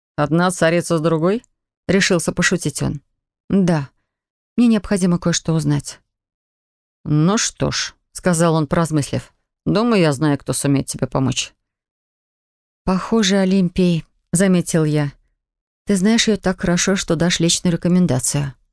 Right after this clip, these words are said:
«Я пришлю ее к тебе сегодня ночью», —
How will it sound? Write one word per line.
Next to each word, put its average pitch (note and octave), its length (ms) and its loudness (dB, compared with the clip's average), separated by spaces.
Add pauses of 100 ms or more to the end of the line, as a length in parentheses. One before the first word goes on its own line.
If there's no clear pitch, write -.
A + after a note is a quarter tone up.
(720)
«Я F3 140 0
пришлю F#3+ 360 2
ее F#3+ 180 2
к - 60 -10
тебе F3+ 220 0
сегодня E3+ 360 0
ночью», — C#3 380 -2